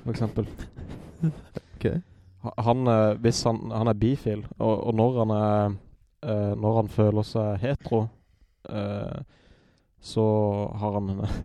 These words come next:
Speaker 1: <laughs> dette kommer til å virke veldig, eh, stereoty-, eller veldig, eh, stigmatiserende, men han er, når han er hetero,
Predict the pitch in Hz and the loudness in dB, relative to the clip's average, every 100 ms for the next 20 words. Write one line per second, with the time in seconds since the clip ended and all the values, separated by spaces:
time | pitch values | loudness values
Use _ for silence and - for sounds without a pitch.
0 | - - - - - - - - - - | -12 -18 -14 -14 -14 -20 -20 -6 -4 4
1 | 131 123 123 113 107 117 104 104 104 110 | 6 8 6 6 4 2 2 2 4 8
2 | 117 110 110 113 113 113 110 107 110 - | 10 10 8 8 6 6 4 4 0 -6
3 | - - 113 117 117 117 113 120 113 107 | -10 0 2 4 4 4 4 4 4 4
4 | 107 110 110 107 110 104 123 110 104 104 | 4 4 4 4 2 0 0 0 0 0
5 | 120 127 117 123 120 123 120 113 104 _ | 2 2 2 0 -2 0 -2 -2 -6 _
6 | - - - _ - _ _ _ - 120 | -20 -20 -20 _ -20 _ _ _ 0 2
7 | 131 113 131 151 - 110 | 4 6 6 4 2 0